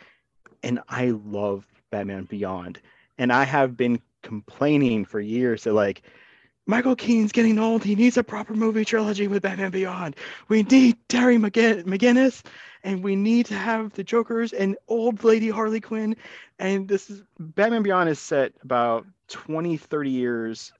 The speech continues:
after Batman the Animated Series, the cartoon is. And basically, Batman has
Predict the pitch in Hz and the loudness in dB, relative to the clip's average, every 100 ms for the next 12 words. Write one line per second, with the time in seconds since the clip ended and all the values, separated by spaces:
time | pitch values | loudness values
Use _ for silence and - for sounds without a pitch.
0 | - 120 - 123 113 113 104 107 104 104 | -4 -4 -4 -10 -6 -4 -4 -6 -6 -6
1 | 101 98 95 - 98 80 73 - 98 - | -8 -10 -12 -12 -12 -12 -14 -20 -20 -20
2 | _ - 95 113 - - - - - - | _ -12 -10 -12 -16 -18 -20 -20 -18 -4
3 | 123 117 147 - 147 143 131 123 - _ | -2 0 -2 -4 -6 -4 -4 -4 -8 _
4 | _ _ 139 127 135 151 151 127 131 113 | _ _ -16 -2 0 0 -4 -4 -4 -2
5 | 113 104 | -4 -6